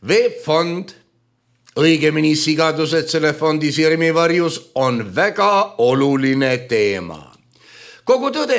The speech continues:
sellest loost on justkui pikale veninud raske operatsioon. Operatsioonilaual patsiendi lähikondlased ja kaugemad sugulased ootavad eesruumis hinge kinni pidades lõpptulemust.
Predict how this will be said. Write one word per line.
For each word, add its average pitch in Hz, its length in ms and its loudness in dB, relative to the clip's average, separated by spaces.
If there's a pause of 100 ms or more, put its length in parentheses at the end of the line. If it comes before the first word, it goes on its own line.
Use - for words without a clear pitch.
sellest 160 400 -2
loost 240 420 -2
on 165 140 0
justkui 165 560 -4
pikale 180 560 -2
veninud 151 560 -2
raske 151 640 -2
operatsioon. 120 1300 -2 (720)
Operatsioonilaual 208 1500 0
patsiendi 135 800 -4
lähikondlased 160 1000 -2
ja 117 160 -4
kaugemad 135 640 -2
sugulased 196 600 -2
ootavad 156 580 -2
eesruumis 180 880 -4
hinge 147 400 -4
kinni 190 400 -8
pidades 147 640 -2
lõpptulemust. 110 1400 -4